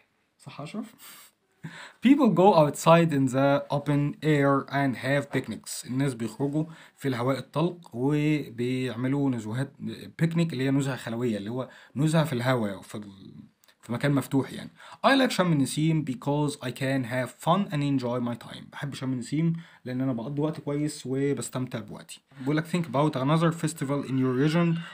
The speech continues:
or country. Complete the tables and write. فكر بقى في اسم احتفال تاني موجود عندك في المنطقة بتاعتك أو في بلدك وكمل الجدول. ممكن، آه، نيو فس-، آه، فيستيفال اسم الاحتفال ده طبعًا نقول مثلًا ماذرز داي، يوم، آه، عي-،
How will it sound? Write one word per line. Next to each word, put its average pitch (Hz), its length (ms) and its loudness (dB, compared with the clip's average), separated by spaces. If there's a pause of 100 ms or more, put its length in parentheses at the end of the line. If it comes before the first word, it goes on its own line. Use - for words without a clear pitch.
(140)
or 131 100 -2 (120)
country. 107 500 -2
Complete 120 280 -4
the 120 60 -8
tables 131 480 -4
and 120 220 -4
write. - 300 -16 (240)
فكر 190 300 -2
بقى 151 180 0
في 156 120 -8
اسم 156 180 -6
احتفال - 360 -4
تاني 151 360 -2
موجود 127 300 -2
عندك 131 260 -4
في - 100 -14
المنطقة 107 320 -6
بتاعتك 165 380 -4
أو 139 100 -12
في 127 120 -12
بلدك 151 380 -4 (340)
وكمل 151 580 0
الجدول. 110 480 -8
ممكن، - 280 -2 (440)
آه، 151 120 2
نيو 196 180 6
فس-، 214 140 0
آه، 143 320 2
فيستيفال 185 600 0 (100)
اسم 151 220 -2
الاحتفال 120 680 -2
ده 170 100 -2
طبعًا 143 200 -2
نقول 131 420 0
مثلًا 139 280 0
ماذرز 139 460 2
داي، 107 280 -2 (200)
يوم، 123 400 0
آه، 113 220 -6
عي-، 117 240 -8